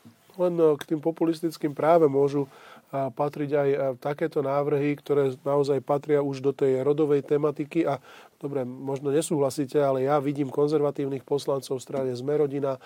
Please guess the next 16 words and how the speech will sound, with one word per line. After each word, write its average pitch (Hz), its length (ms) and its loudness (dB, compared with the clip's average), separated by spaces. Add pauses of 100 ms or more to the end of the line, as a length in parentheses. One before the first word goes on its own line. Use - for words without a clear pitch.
(380)
vidím 147 160 0
konzervatívnych 139 720 0
poslancov 139 560 -4
v - 0 -
strane 135 320 -4
Smer 151 240 0
sociálna 143 400 -4
demokracia, 139 720 -4
vidím 135 240 -8
konzervatívnych 135 640 -4
poslancov 135 640 -4
v - 80 -12
Oľano, 156 480 2 (480)
a 131 240 -2
v, 123 160 -10
a 139 140 0